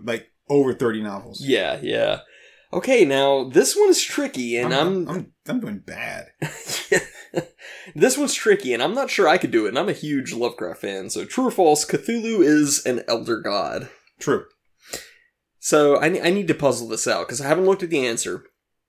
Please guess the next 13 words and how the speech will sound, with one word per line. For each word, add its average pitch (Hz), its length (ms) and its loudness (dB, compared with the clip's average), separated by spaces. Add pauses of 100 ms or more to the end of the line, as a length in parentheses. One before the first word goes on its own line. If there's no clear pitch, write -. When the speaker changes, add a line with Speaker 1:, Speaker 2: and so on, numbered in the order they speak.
(580)
Speaker 2:
I 170 120 4
think 254 260 -2
Cthulhu 208 520 6
exists 139 480 2
outside 151 400 0
of 143 60 -2
the 135 80 -2
realm 120 280 0
of 117 220 -8
elder 123 300 -2
gods. 143 840 0 (1160)
I, 131 180 -4
I, 151 300 0